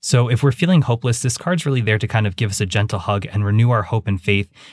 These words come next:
and understand that things are really going to work out for us in the long run and that the universe has our back.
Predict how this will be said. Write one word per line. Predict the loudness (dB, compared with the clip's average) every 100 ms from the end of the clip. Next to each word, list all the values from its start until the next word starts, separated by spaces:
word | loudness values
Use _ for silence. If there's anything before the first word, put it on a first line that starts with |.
| -2
and | 4
understand | 4 4 2 2
that | 4
things | 4 4
are | 2
really | 2 0
going | 2 0
to | -2
work | -4 -4
out | -4 -4
for |
us | -8 -4
in | -4
the |
long | -2 -4 -6
run | -8 -10 -6
and | -4
that | -2
the | 0
universe | 0 0 -2 -4
has | -4 -6
our | -6
back. | -10 -12 -18